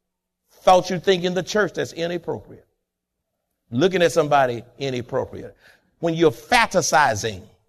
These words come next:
huh? In relationship with your wife about somebody else. He's not quiet as getting. Huh?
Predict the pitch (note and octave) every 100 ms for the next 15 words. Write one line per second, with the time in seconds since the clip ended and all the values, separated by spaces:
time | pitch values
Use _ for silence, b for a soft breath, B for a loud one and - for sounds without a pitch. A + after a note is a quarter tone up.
0 | _ _ _ - E3+ D4+ G4+ _ _ _
1 | D3 D3 C3+ C#3+ F#3 F#3 - F#3+ F3 F3+
2 | F3+ F#3 A#2+ - _ _ _ _ _ _
3 | - B2 C3+ B2 - E3+ E3 E3 E3+ C3
4 | - - - - - _ _ _ _ _
5 | _ _ _ _ _ - F3 A3 F#3+ -
6 | E3 D3 B2+ B2 G#2 - _ _ _ _
7 | - G3 E4